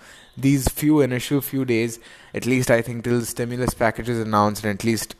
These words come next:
for a few days or for a few weeks till the macro data also starts coming in, I think till that time, uh, F X is going to be reasonably volatile, if not very volatile.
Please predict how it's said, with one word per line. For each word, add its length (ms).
for 220
a 40
few 300
days 540
or 180
for 340
a 60
few 260
weeks 380
till 120
the 100
macro 500
data 280
also 360
starts 360
coming 320
in, 100
I 100
think 320
till 180
that 260
time, 380
uh, 300
F 220
X 300
is 200
going 220
to 80
be 140
reasonably 500
volatile, 500
if 160
not 200
very 260
volatile. 580